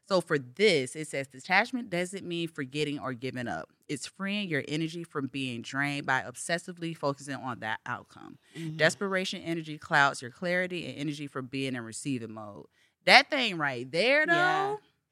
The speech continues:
Speaker 2: Oh, desperation energy.
Speaker 1: That's what I'm talking
Speaker 2: That just
Speaker 1: about.
Speaker 2: sounds so heavy.
Speaker 1: It sounds so heavy and obsessively focusing on the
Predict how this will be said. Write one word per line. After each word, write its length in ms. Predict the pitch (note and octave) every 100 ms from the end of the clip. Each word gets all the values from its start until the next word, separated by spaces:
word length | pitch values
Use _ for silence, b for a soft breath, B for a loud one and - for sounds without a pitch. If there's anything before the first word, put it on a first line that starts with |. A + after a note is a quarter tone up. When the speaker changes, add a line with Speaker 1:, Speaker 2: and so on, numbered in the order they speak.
| _ _ _ G3
Speaker 2:
Oh, 160 | G#3+
desperation 760 | D#3 F#3 - F3 F3 A#3 E3+ - -
energy. 320 | E3 A#3+ A#3+ G#4+
Speaker 1:
That's 100 | A4+
what 140 | G4
I'm 160 | F#4+ F#4
talking 320 | C4+ B3 G#3
Speaker 2:
That 120 | D4+
just 180 | - G3
Speaker 1:
about. 140 | B2+ A#3+
Speaker 2:
sounds 200 | G#3 -
so 180 | B3 C3
heavy. 500 | - F#3 B3+ D#3+ E4+
Speaker 1:
It 120 | G#4
sounds 380 | F#4+ F4 D#4+ D4
so 480 | - D4 C#4+ D4 D4
heavy 500 | C#4+ D4 C#4+ B3 G3
and 80 | G3+
obsessively 880 | F#3 - - B3+ C4 B3+ - A3 A#3
focusing 560 | - G3+ G#3 G#3 G#3 -
on 300 | F#3+ F#3+ F3
the 120 | E3+